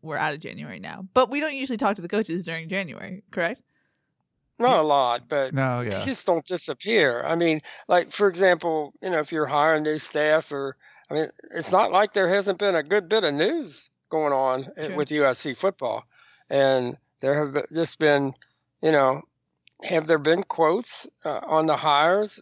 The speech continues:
Speaker 2: Uh, yeah, there, I don't know that that's the case.
Speaker 3: Yeah, there was, I mean, they've had some releases and stuff, but that's it. When there's this much going on, you would like to hear from people
Speaker 1: Yeah.
Speaker 3: in the athletic department.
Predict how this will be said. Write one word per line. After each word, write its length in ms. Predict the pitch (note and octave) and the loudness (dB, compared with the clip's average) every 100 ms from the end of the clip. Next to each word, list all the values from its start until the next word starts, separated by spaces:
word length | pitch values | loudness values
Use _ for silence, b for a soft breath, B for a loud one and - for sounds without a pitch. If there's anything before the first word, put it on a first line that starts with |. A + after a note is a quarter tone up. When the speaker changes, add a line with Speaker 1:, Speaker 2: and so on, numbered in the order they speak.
| _ | _
Speaker 2:
Uh, 300 | E3 D3+ C#3 C3+ C4+ _ - _ - | -4 0 0 -4 -12 _ -20 _ -20
yeah, 140 | F3 - D#3+ | -18 -16 -14
there, 140 | D#3 - | -10 -6
I 120 | D#3+ | -4
don't 380 | F#3+ F#3 - - | -2 -4 -6 -12
know 540 | - D3 C#3+ D#3 D#3 G#3+ | -10 -8 -4 2 4 4
that 200 | E3+ C3 | 2 2
that's 300 | C#3 C3 - | 2 2 -4
the 80 | B2+ | -4
case. 640 | D#3+ F3 C2+ - - - - _ _ _ _ _ | -4 -2 -4 -6 -10 -12 -16 _ _ _ _ _
Speaker 3:
Yeah, 220 | - D3 D3+ | 0 4 4
there 160 | C#3 | 2
was, 180 | B2+ - D#3+ | 0 -4 -4
I 20 | |
mean, 140 | C3 | -2
they've 180 | C3+ B2 | -2 0
had 160 | D3 C#3 | -2 -2
some 220 | C3+ G#2+ | -4 -4
releases 560 | G2+ A2+ C3 C#3 A#2+ | -2 -2 -4 -6 -6
and 120 | B2 A2+ | -6 -4
stuff, 300 | B2 A#2+ - | -2 -2 -4
but 140 | G#2 | -6
that's 260 | G#2+ G2+ - | -4 -4 -6
it. 140 | A2 | -4
When 160 | A#2+ B2+ | -2 0
there's 240 | D#3+ C3+ | 0 -2
this 240 | D#3+ F#3+ D3+ | -4 -4 -2
much 320 | D#3+ D3+ A#2 | -2 -2 0
going 340 | C3+ C3+ A2+ | 0 0 -2
on, 460 | G#2+ G#2+ B2 C#3+ D3 _ _ _ _ _ - | -2 0 -2 -2 -6 _ _ _ _ _ -8
you 120 | C#3 | -2
would 140 | D#3 D3+ | 0 2
like 180 | C3 B2+ | 2 2
to 100 | A2+ | -4
hear 320 | G#2+ C3 A#2+ | -2 -2 -4
from 540 | - G#2+ G#2 G2+ G2 G2+ | -4 -4 -4 -4 -10 -8
people 200 | F#3 A#2 | -6 -2
Speaker 1:
Yeah. 40 | G#2+ | -2
Speaker 3:
in 40 | |
the 60 | G#2 | 0
athletic 260 | G#2 A2 F#2+ | -2 -2 -4
department. 320 | G#2 F#2 | -6 -6